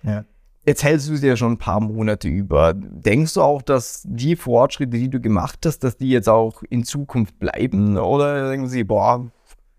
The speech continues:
Speaker 1: Also ich denk schon, dass die bleiben.
Speaker 2: Ja.
Speaker 1: Es ist schon, ähm, nachdem ich das jetzt, äh, im Endeffekt fünf Monate in etwa schon mach,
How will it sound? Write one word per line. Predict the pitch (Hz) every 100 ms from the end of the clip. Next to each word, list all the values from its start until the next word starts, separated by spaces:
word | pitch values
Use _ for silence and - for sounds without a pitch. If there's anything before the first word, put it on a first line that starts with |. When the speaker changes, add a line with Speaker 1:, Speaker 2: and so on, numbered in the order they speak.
| _ _ _ _ _ _ - - - _ _ _ _ -
Speaker 1:
Also | 113
ich | 117 110
denk | 120 113
schon, | 139
dass | 143 -
die | 107
bleiben. | 104 101
Speaker 2:
Ja. | 110
Speaker 1:
Es | 117
ist | 135 123 _ -
schon, | - 120 131 156 170 -
ähm, | 123 120 123 127 - 127
nachdem | 117 - 120
ich | 113
das | 113
jetzt, | 117 101 -
äh, | 107 104 101 131 _ -
im | 131
Endeffekt | 123 110 104 110
fünf | - 123 117 -
Monate | 113 127 143 135
in |
etwa | 135 - 127
schon | 117 127
mach, | 127